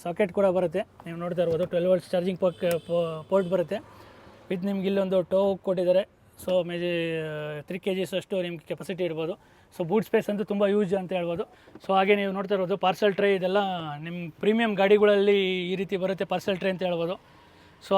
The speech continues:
ಆ ರೀತಿ ಕೊಟ್ಟಿದ್ದಾರೆ. So ಇದೆಲ್ಲ ಒಳ್ಳೆ ಕೂಲ್ ಫೀಚರ್ಸ್ ಅಂತಲೇ ಹೇಳಿಕ್ ಬ-, ಬಯಸ್ತೀನಿ. So with ನಿಮ್ಗೆ ಇಲ್ಲಿ ಸೀಟ್ಸ್ನ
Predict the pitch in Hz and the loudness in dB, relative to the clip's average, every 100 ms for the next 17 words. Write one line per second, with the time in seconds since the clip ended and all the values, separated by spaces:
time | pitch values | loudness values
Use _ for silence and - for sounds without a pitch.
0 | 185 190 202 202 208 185 170 - 175 185 | 6 6 4 4 4 2 0 -6 -4 0
1 | 170 208 - - 180 185 180 190 196 202 | 0 -2 -10 -12 -2 0 0 2 4 6
2 | 208 196 185 208 208 190 175 165 156 - | 8 6 4 4 4 4 2 -2 -6 0
3 | 220 214 220 208 208 208 190 196 190 190 | 0 2 0 0 0 0 -4 -4 -4 -4
4 | 185 170 175 190 196 - 190 180 175 165 | -4 -6 -4 -4 -6 -4 -2 -2 -2 -4
5 | 175 - 185 254 - - - - - - | -6 -6 -8 -8 -18 -20 -20 -20 -20 -4
6 | 196 196 - 226 214 208 202 214 214 202 | -2 -2 4 4 6 0 0 0 0 0
7 | 233 208 - 214 | 0 -2 -4 -2